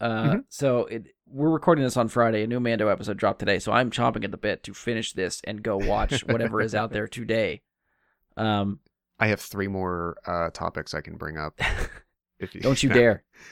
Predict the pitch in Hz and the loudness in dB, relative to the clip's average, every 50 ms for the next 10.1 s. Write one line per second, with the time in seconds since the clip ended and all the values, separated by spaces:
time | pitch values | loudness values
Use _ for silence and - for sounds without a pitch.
0 | - - - - - 180 143 - 175 147 - - 160 - - - - _ - 127 | -6 6 6 8 10 10 8 8 4 -2 -2 -2 -8 -8 -6 -8 -8 _ -8 -2
1 | - 127 123 117 113 110 101 - _ _ _ _ _ - 131 147 147 143 113 104 | 2 4 6 6 6 6 4 2 _ _ _ _ _ 6 8 10 12 12 10 8
2 | - 151 147 151 165 165 151 120 160 165 180 180 175 147 170 180 175 165 160 170 | 8 8 8 10 10 10 8 8 6 6 8 8 8 8 6 4 4 6 6 6
3 | 170 165 170 160 151 143 113 - _ 85 117 117 - 127 139 135 113 - 123 139 | 6 6 4 2 2 2 -2 -4 _ -12 -12 -12 -2 2 2 2 2 4 6 6
4 | 143 139 - 165 160 156 147 - - _ _ _ _ _ - - 160 147 143 131 | 6 8 6 4 4 4 2 -2 -6 _ _ _ _ _ -10 -4 -2 -2 2 4
5 | 139 131 135 117 107 127 123 113 104 110 117 120 120 123 - - - 110 110 117 | 6 6 6 6 4 0 -4 -4 -4 -4 -2 -2 -2 -2 -4 -8 -8 -6 -4 -4
6 | 113 - 120 120 - - 123 117 113 110 101 - _ _ _ _ _ _ _ _ | -4 -4 -6 -8 -6 -4 -2 -2 0 0 -2 -4 _ _ _ _ _ _ _ _
7 | _ _ - 123 123 127 123 127 113 76 120 - - 117 - 123 113 113 107 - | _ _ -4 -2 0 2 2 2 2 0 0 -2 -2 -4 -4 -2 -2 -2 -4 -4
8 | - - 135 120 107 101 - _ - - 113 - - 127 120 113 98 110 113 110 | -2 -2 0 0 0 -2 -6 _ -10 -10 -8 -6 0 0 0 2 2 0 -2 0
9 | 107 104 - - - 117 117 107 107 - - - 110 104 107 104 101 98 95 98 | 0 -2 -4 -4 -6 -4 -4 -4 -4 -6 -6 -6 -6 -4 -4 -6 -4 -2 -4 -4
10 | 90 - | -4 -6